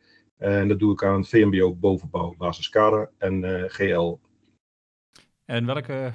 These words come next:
Speaker 2: vakken of welk vak geef je op? Die, eh, op
Speaker 1: Ja,
Speaker 2: die
Speaker 1: ik ben, ik,
Speaker 2: school?
Speaker 1: ik ben ooit begonnen, eh, op de school waar ik nu werk als, eh, docent voor, eh,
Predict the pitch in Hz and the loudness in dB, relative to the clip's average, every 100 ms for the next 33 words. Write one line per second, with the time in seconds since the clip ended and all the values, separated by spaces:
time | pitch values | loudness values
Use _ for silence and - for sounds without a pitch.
0 | - 113 120 120 139 120 104 104 139 - | -12 -10 -8 -6 -8 -8 -8 -8 -10 -10
1 | - 123 117 110 120 - _ _ _ - | -10 -10 -8 -14 -14 -18 _ _ _ -16
2 | 104 104 101 101 104 107 107 113 131 120 | -10 -8 -8 -8 2 6 8 8 6 4
3 | 120 131 113 120 123 127 113 147 151 131 | 2 2 6 8 8 6 6 6 8 10
4 | 113 117 107 107 98 - 123 113 110 104 | 8 8 4 4 0 0 4 8 8 6
5 | 107 107 101 95 101 - 104 104 101 117 | 2 2 2 -4 -4 -2 0 0 2 2
6 | 101 - 104 98 | 0 -4 -2 2